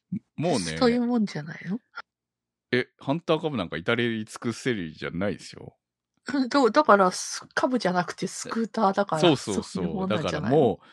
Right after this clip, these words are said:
Speaker 1: う、だってキーレスですよ。
Speaker 2: おー。
Speaker 1: わざわざ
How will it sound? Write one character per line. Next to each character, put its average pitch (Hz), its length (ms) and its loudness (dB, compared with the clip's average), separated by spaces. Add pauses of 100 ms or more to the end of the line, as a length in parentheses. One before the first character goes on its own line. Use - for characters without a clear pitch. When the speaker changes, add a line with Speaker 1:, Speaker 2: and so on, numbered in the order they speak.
(600)
Speaker 1:
う、 - 20 -16
だ 147 60 8
っ 160 100 0
て - 140 -4
キ 240 340 -2
ー 220 40 -6
レ 214 100 2
ス 208 380 -4
で 190 100 4
す - 140 -12
よ。 - 180 -20 (1200)
Speaker 2:
お 202 840 -2
ー。 - 20 -12 (1400)
Speaker 1:
わ 190 120 2
ざ 196 80 2
わ 127 60 4
ざ 92 200 -4